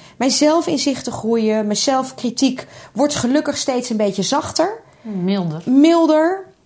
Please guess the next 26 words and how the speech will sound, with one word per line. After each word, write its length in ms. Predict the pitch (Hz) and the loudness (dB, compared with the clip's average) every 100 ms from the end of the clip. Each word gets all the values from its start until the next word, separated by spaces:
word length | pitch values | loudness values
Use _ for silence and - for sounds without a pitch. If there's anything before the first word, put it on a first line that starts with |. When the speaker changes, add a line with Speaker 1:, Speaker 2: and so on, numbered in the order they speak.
| _ _ | _ _
Speaker 1:
En, 420 | 262 269 254 254 | -2 0 0 0
eh, 260 | 240 233 226 - 214 214 208 202 | 0 -2 -2 -2 0 2 2 0
ehm, 80 | 196 202 220 | 0 -4 -8
nee, 180 | - 269 | -2 0
Speaker 2:
Mooi. 120 | 453 | 2
Speaker 1:
dus 120 | 208 175 | 0 -2
het 120 | 202 | -4
is 120 | 220 | -4
voor 120 | 208 | -2
mij 300 | 202 190 185 180 | -2 0 0 -2
een, 80 | 180 | -2
eh, 360 | 175 170 170 175 - _ _ | -2 -2 -2 -6 -12 _ _
ja, 300 | - 143 117 - _ | -6 -6 -6 -12 _
een 100 | 185 | -12
feest. 480 | 175 180 254 - - _ _ _ _ _ _ _ _ _ | -8 -6 -6 -10 -16 _ _ _ _ _ _ _ _ _
Speaker 2:
Mooi 240 | 220 233 196 | -6 -2 0
mens, 340 | 220 185 - | -2 -4 -6
mooie 240 | 226 233 | -4 -2
missie, 380 | 190 226 247 254 | -2 -2 -4 -2
mooi 220 | 220 226 | -2 -2
gesprek. 500 | 214 - - 269 - - _ _ | -6 -10 -8 -8 -10 -18 _ _
Ja. 160 | 262 208 | -2 0
Speaker 1:
Dankjewel, 500 | 226 208 349 523 370 | 0 0 -2 0 0
dankjewel. 400 | 330 - 349 320 | -2 -2 -2 2
Mooie 220 | 233 214 | 2 2
vragen. 440 | 277 392 480 440 | 2 0 0 -2